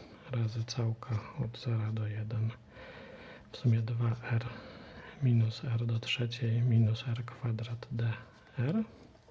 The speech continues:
czyli dwa pi, całka z dwa r to będzie r kwadrat minus jedna czwarta r do czwartej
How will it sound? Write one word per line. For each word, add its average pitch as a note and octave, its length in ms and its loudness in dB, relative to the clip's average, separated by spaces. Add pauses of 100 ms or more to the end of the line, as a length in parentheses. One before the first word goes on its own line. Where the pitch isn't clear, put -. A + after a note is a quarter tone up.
(1080)
czyli A#2+ 240 -2
dwa A#2+ 280 0 (100)
pi, F3 220 8 (960)
całka C3 400 -2
z A#2+ 100 -2
dwa B2 240 0
r A#2+ 180 2 (100)
to A#2+ 120 -6
będzie A2+ 440 2 (500)
r A#2 140 -4
kwadrat D3 580 -2 (1000)
minus A#2+ 420 4
jedna A#2 400 2
czwarta - 600 -4 (320)
r A#2 200 -2
do A2 200 -2 (580)
czwartej C3+ 640 -2